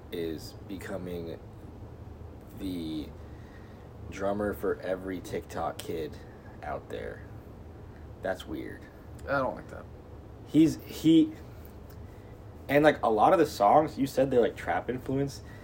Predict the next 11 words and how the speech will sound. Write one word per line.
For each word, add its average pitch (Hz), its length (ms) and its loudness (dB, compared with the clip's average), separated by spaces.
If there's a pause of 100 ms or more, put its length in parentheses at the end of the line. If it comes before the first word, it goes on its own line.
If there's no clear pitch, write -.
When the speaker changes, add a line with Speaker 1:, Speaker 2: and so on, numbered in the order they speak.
(180)
Speaker 1:
He 226 60 2
doesn't 247 180 2
even 311 120 4
have, 214 100 6
like, 180 220 0
he 160 60 4
doesn't 208 120 4
even 208 140 2
play 185 160 6
real 143 220 8
drums. - 680 -2